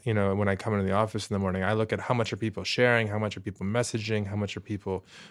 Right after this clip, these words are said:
watching and consuming. Those things I think are, um, the sort of canary in the coal mine or the bellwethers.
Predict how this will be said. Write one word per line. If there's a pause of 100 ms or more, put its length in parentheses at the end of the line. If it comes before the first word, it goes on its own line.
(160)
watching
and
consuming.
Those
things
I
think
are, (340)
um,
the
sort
of (680)
canary
in
the
coal
mine
or
the
bellwethers.